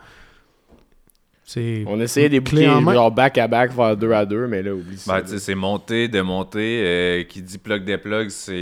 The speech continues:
Speaker 3: euh, refaire tous les tests, checker que l'audio sync, fait que ça nous prenait tout un après-midi de temps qu'on n'est pas productif sur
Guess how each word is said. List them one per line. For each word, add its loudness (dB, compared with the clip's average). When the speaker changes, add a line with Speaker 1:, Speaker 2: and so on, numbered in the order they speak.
Speaker 3:
euh, -4
refaire -4
tous -14
les -8
tests, -6
checker -12
que -6
l'audio -10
sync, -6
fait -10
que -20
ça -14
nous -12
prenait -10
tout -14
un -8
après-midi -10
de -20
temps -6
qu'on -12
n'est -12
pas -16
productif -18
sur -14